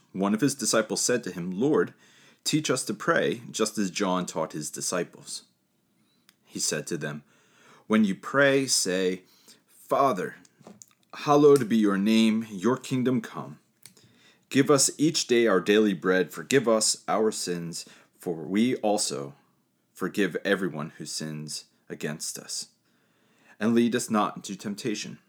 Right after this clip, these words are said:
Then Jesus said to them,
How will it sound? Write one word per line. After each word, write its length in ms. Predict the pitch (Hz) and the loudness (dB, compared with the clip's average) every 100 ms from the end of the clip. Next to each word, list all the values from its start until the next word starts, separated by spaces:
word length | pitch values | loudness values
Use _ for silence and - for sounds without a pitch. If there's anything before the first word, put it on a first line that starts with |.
| _ _ _ _ _ _ _ _ _ _ _ _ _ _ _ - | _ _ _ _ _ _ _ _ _ _ _ _ _ _ _ -20
Then 260 | 98 127 120 | 0 0 2
Jesus 380 | 120 139 135 - | 0 0 -2 -4
said 260 | - 101 | -4 -4
to 80 | - | -6
them, 280 | 80 78 - | -8 -8 -10